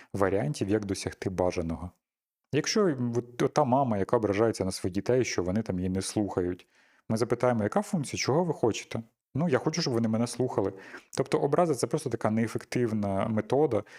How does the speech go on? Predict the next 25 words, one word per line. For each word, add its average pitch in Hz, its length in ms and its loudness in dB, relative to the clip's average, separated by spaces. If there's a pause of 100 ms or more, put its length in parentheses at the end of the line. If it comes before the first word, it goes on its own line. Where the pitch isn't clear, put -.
(160)
як, 113 560 0
е, 101 340 0
зробити 101 300 0
так, 113 160 2
щоб 92 160 -6
діти 104 200 -2
вас 95 180 0
слухали. 95 460 -4 (300)
Ні, 127 120 0
вона 123 180 0
не 143 100 -2
працює, 120 380 0
вона 104 200 2
не 120 80 0
приводить 107 380 -2
до 95 80 0
результату, 90 500 -2
тому 107 200 0
що 101 160 -4
людина 92 240 -2
б 87 100 -6
не 95 60 0
ображалась 87 560 0
на 90 60 -2
дітей. 85 380 -4